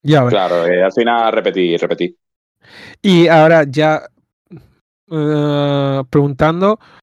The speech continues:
Speaker 1: ¿cómo ha quedado lo demás? ¿Habéis ido mucha gente de Málaga? Si, si no, no, es que no sé cuántos fui-, os fuiste
Speaker 2: Pues de
Speaker 1: para allá.
Speaker 2: Málaga, de Málaga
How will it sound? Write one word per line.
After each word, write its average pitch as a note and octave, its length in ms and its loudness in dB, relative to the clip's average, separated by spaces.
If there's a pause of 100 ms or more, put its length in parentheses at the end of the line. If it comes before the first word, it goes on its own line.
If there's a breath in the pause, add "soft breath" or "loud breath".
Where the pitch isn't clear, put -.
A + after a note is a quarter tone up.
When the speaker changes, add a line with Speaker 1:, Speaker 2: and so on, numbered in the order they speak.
(240)
Speaker 1:
¿cómo F#3+ 220 0
ha F#3 60 0
quedado E3+ 720 0 (280)
lo D3 200 -6
demás? D3 720 -4
¿Habéis E3 280 0
ido G#3+ 140 2
mucha F#3+ 300 -4
gente D3 260 -4
de C3 80 -4
Málaga? E3+ 440 -4
Si, - 180 -20 (160)
si - 200 -12
no, C3+ 720 -12 (180)
no, C#3+ 160 -14
es D#3 80 -14
que D3+ 100 -4
no D3 100 -6
sé - 140 -12
cuántos C3+ 320 -10
fui-, C#3 200 -20 (300)
os D3+ 140 -8
fuiste - 340 -4
Speaker 2:
Pues G#2 120 -2
de G#2 80 -4
Speaker 1:
para B2 220 2
allá. C#3 40 0
Speaker 2:
Málaga, D#3 420 -2
de A#2+ 160 -2
Málaga B2+ 440 -2